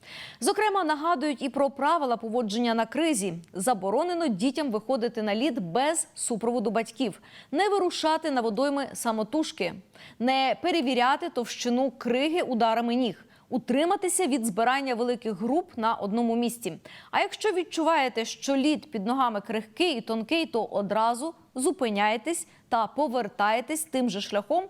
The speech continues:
і при цьому потрібно не відривати ноги від поверхні.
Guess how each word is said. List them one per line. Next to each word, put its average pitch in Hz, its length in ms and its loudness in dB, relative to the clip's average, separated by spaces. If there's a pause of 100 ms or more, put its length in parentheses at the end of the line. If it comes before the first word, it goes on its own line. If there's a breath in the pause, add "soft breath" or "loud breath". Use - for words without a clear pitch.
(220 loud breath)
і 370 80 2
при 349 200 0
цьому 381 440 0
потрібно 285 640 0 (220 loud breath)
не 269 300 2
відривати 269 560 2
ноги 233 320 -2
від 196 280 -6 (100)
поверхні. 202 560 -2